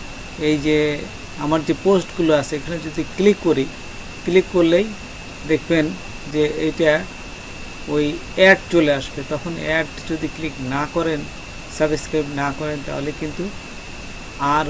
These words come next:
কোনো মতেই এখান থেকে আমার এই ওয়েবসাইটে ঢুকতে পারবেন না। তো এইভাবে আপনার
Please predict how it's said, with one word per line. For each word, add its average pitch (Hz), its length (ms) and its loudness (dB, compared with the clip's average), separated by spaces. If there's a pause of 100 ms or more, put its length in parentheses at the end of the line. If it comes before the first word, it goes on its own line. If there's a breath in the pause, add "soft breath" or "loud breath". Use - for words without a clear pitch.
কোনো 160 240 0
মতেই 165 300 2 (480)
এখান 151 200 -2 (100)
থেকে 156 180 -4 (800)
আমার 151 300 0 (220)
এই 151 140 -2
ওয়েবসাইটে 156 480 -2
ঢুকতে 127 280 -4
পারবেন 139 320 0
না। 131 60 -6 (2000)
তো 143 100 -2 (760)
এইভাবে 180 320 6 (180)
আপনার 156 280 4